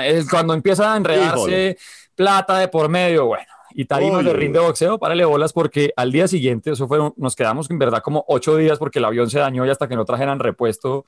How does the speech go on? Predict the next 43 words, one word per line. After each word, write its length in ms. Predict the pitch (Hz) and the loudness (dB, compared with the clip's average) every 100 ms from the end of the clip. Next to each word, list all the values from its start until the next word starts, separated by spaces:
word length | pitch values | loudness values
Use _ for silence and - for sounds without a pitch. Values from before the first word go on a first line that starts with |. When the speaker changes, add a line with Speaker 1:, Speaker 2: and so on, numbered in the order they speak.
| - | -6
Speaker 1:
del 220 | 160 135 | -2 0
Speaker 2:
Ay, 60 | 147 | 0
Speaker 1:
Hércules 400 | 156 160 165 147 | -2 0 0 2
y 60 | 139 | 0
esa 140 | 139 | 0
mierda, 320 | 147 156 165 | -2 -4 -4
nadie 280 | 151 165 180 | -2 0 2
se 80 | 170 | 2
devolvía. 460 | 160 131 123 147 101 | 2 2 2 0 0
Bueno, 160 | 95 - - | -6 -6 -4
pero 120 | 135 | 0
en 100 | 185 | 2
un 80 | 277 | 2
concierto, 640 | 311 220 294 175 170 220 _ - _ | 2 2 2 2 0 -4 _ -20 _
estábamos 280 | 180 196 208 | -2 0 2
en 100 | 180 | 0
tarima, 340 | 156 143 104 | 0 0 0
¿no? 220 | 135 208 _ _ _ | -2 -4 _ _ _
Primero 340 | 147 165 226 | -2 2 2
llegamos 460 | 269 190 175 220 240 | 2 2 2 2 2
y 60 | 185 | 2
eran 360 | 175 202 214 _ | 2 -2 -6 _
las 220 | 131 127 110 | -4 -2 0
bandas 240 | 156 196 | 0 2
de 80 | 196 | 2
la 100 | 156 | 2
Fuerza 260 | 143 135 165 | 0 0 2
Aérea, 180 | 160 156 | 2 0
que 80 | |
éramos 240 | 165 160 127 | 0 0 0
Juan 200 | 131 135 | 0 0
Galeano, 580 | 135 151 180 185 175 170 | 0 2 2 2 2 0
estaba, 280 | - 135 143 | 0 0 0
por 120 | 147 | 0
ejemplo, 240 | 135 131 | 0 -2
Nicolás 360 | 147 147 131 123 | -2 0 0 0
Mallorca, 520 | 131 131 170 175 - | -2 0 2 0 -2
estaba 300 | 143 127 123 | -4 0 0
Wamba, 560 | 127 156 175 180 156 151 - - 82 | 2 2 2 2 0 -2 -8 -16 -10
Speaker 2:
Ah, 120 | 85 | -10
ok, 160 | - | -4
Speaker 1:
em, 480 | 127 131 131 131 | -2 0 0 -2
Speaker 2:
ok. 60 | 135 | -2